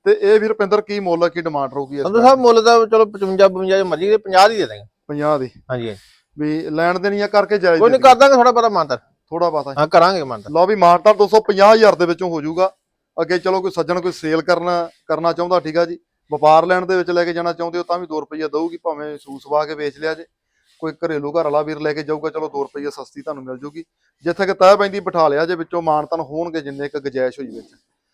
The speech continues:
Speaker 1: ਸੋ ਵੈੜ ਵੱਡੀ ਆ। ਇੱਧਰ ਆਪਾਂ ਤੀਜੇ ਨੰਬਰ ਤੇ ਇੱਕ ਤੁਹਾਨੂੰ ਵੈੜ ਵਿਖਾ ਦਿੰਦੇ ਆ।
Speaker 2: ਸੰਧੂ ਸਾਹਿਬ, ਇਹ ਹਰ ਸ਼ਹਿਰ ਆ ਗਈ ਜੀ।
Speaker 1: ਲਓ ਜੀ।
Speaker 2: ਗੱਭਣ ਵੱਛੀ।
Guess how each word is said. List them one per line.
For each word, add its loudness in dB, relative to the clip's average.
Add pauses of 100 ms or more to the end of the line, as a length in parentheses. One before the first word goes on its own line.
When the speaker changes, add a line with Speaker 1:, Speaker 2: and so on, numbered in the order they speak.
(260)
Speaker 1:
ਸੋ -4
ਵੈੜ 4
ਵੱਡੀ -2
ਆ। 4
ਇੱਧਰ 0
ਆਪਾਂ 4
ਤੀਜੇ -2
ਨੰਬਰ 0
ਤੇ -4
ਇੱਕ -4
ਤੁਹਾਨੂੰ -6
ਵੈੜ 2
ਵਿਖਾ -4
ਦਿੰਦੇ -8
ਆ। -10 (180)
Speaker 2:
ਸੰਧੂ -6
ਸਾਹਿਬ, 6
ਇਹ 8
ਹਰ 10
ਸ਼ਹਿਰ 4
ਆ 4
ਗਈ -6
ਜੀ। -6 (120)
Speaker 1:
ਲਓ -6
ਜੀ। -18 (100)
Speaker 2:
ਗੱਭਣ 4
ਵੱਛੀ। -8